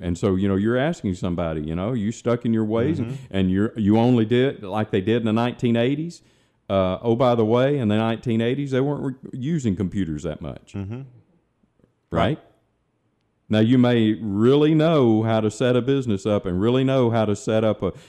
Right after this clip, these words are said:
Speaker 1: a, a set of books, but you haven't progressed since then.
Speaker 2: Mm-hmm.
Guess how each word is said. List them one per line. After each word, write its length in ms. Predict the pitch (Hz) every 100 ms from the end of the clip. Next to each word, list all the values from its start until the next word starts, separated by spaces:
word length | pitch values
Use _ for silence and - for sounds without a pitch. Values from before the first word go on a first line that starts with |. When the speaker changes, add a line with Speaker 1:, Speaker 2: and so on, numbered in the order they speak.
| 131
Speaker 1:
a, 280 | 95 92 98
a 40 | 95
set 260 | 131 120
of 160 | 120 123
books, 480 | 156 98 - - - _ _ _ _
but 460 | 90 82 101 95 - - -
you 320 | 98 101 104
haven't 400 | 117 117 117 -
progressed 480 | 90 80 104 135 -
since 260 | 156 - -
then. 260 | 156 175
Speaker 2:
Mm-hmm. 300 | 165 92 110